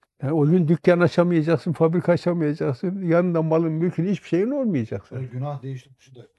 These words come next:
Speaker 1: Yani günah değiş tokuşu da yok, hiçbir şey yok.
Speaker 2: Sonra "Ve la hulletun." Orada herhangi bir dostluk ilişkisi, dostluk çıkar ilişkisi falan da olmayacak.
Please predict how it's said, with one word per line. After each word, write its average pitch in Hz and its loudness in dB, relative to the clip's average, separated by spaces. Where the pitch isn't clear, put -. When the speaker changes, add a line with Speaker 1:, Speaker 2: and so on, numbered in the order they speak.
Speaker 1:
Yani 127 -2
günah 151 0
değiş 156 0
tokuşu - -6
da 208 0
yok, 160 -2
hiçbir - -12
şey 143 -4
yok. 104 -6
Speaker 2:
Sonra 165 2
"Ve 151 6
la 202 6
hulletun." 131 4
Orada 143 -2
herhangi 160 -2
bir 151 -8
dostluk 143 -6
ilişkisi, 143 -8
dostluk 135 -10
çıkar 147 -8
ilişkisi 139 -12
falan 147 -2
da 127 -6
olmayacak. 107 -10